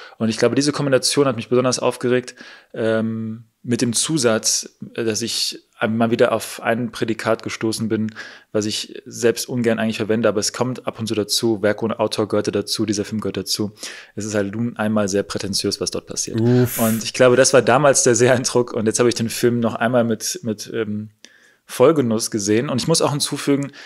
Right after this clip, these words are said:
Speaker 1: ich verstehe das Prinzip eures Formats und ich glaube auch, dass sehr viele Filme es verdient haben, auf eine solche Weise im German Gulasch-Modus zerstört zu werden.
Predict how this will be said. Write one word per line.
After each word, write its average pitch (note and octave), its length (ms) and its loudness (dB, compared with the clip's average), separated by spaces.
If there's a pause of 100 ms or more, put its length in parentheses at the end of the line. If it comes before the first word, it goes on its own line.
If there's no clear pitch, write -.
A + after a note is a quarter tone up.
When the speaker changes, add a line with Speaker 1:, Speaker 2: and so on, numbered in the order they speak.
(320)
Speaker 1:
ich - 160 -10
verstehe C#3+ 320 4
das D#3 260 2
Prinzip - 400 -2
eures A#2 260 4
Formats G2 540 0
und A#2 140 -6
ich A2 100 -6
glaube B2+ 320 4
auch, B2 120 -2
dass A#2+ 180 0
sehr B2+ 140 2
viele B2+ 260 -2
Filme B2+ 320 0
es A#2 180 -2
verdient A#2 500 -4
haben, A2 380 0
auf - 120 -8
eine G#2+ 160 0
solche G#2 340 0
Weise G#2 280 0
im G2+ 180 -6
German G#2 260 0
Gulasch-Modus G2+ 720 0
zerstört G2 360 0
zu F2+ 140 -4
werden. F#2 240 -6